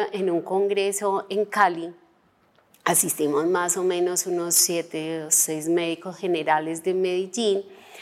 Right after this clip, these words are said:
a el congreso de infectología. ¿Y a qué voy con la base de esto? Y es que en ese congreso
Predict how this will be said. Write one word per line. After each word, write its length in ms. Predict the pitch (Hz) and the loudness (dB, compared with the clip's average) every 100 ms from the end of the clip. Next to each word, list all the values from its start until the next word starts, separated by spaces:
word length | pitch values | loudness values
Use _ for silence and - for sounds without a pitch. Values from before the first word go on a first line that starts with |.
| - - - - _ | -16 -16 -16 -20 _
a 500 | 190 190 202 214 - - - | 4 4 4 0 -4 -16 -4
el 300 | 180 196 180 | 0 0 0
congreso 640 | 180 180 175 180 175 165 185 | 0 0 2 2 2 0 0
de 60 | |
infectología. 920 | 175 175 165 - 156 147 143 165 147 - - _ _ _ _ _ _ - - - - - | -2 -2 -8 0 2 2 2 2 2 -4 -18 _ _ _ _ _ _ -20 -20 -20 -14 0
¿Y 300 | 214 208 202 | 4 6 6
a 160 | - 196 | 4 -6
qué 140 | 196 | -2
voy 180 | 190 202 | 2 2
con 220 | 202 220 | 0 0
la 100 | 208 | 4
base 320 | 160 147 - 180 | 4 4 0 0
de 320 | 170 165 175 | -2 -2 -2
esto? 380 | 180 - 220 208 | 0 0 2 2
Y 120 | 190 | 2
es 200 | 170 - | 0 -4
que 680 | - 202 196 185 - - - | 0 2 2 -4 -12 -20 -4
en 160 | 180 180 | 2 4
ese 300 | 180 180 240 | 4 0 -4
congreso 800 | 240 233 233 233 196 208 185 | -2 0 0 2 2 0 -4